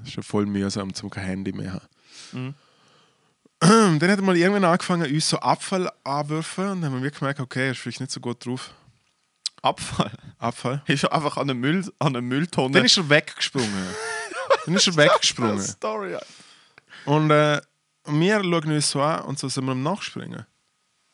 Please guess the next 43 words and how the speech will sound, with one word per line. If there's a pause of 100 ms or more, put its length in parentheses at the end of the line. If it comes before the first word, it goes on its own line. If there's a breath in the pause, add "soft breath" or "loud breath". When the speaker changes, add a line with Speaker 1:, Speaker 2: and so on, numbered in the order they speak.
(500)
Speaker 1:
Weil
wir
sind
recht
blau
gewesen.
Wir
so,
ja,
eh. (500 loud breath)
Sind
wir
am
Nachgesprungen. (520)
Und
dann
hat
er
sich
in
einer
dunklen
Ecke
auf
uns
gewartet (480 loud breath)
und
hat
so
eine
Bierflasche
zerbrochen
gehabt
und
ist
so
mit
dem
auf
mich
los (960)
und
hat